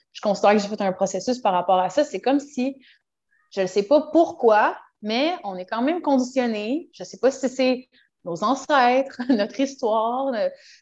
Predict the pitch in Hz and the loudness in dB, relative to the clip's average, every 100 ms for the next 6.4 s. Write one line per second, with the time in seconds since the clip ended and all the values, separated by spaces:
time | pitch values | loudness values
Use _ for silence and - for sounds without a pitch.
0 | - 196 185 180 190 262 254 220 220 233 | -4 0 0 0 -4 -8 -8 -10 -8 -4
1 | 247 240 208 240 240 190 196 208 - 294 | -2 -2 -2 -4 -6 -8 -6 -6 -6 -8
2 | - 214 202 190 247 311 - _ _ _ | -4 -2 0 2 0 -4 -10 _ _ _
3 | 190 214 - 294 294 - 269 294 294 _ | -10 -4 2 2 2 -2 0 0 -2 _
4 | _ _ - 269 339 254 208 254 240 240 | _ _ -4 0 2 2 0 -2 2 2
5 | 269 277 220 185 170 180 226 - 208 196 | 4 2 -2 -4 -6 -6 -8 -6 -6 -2
6 | 175 180 262 | 0 0 -2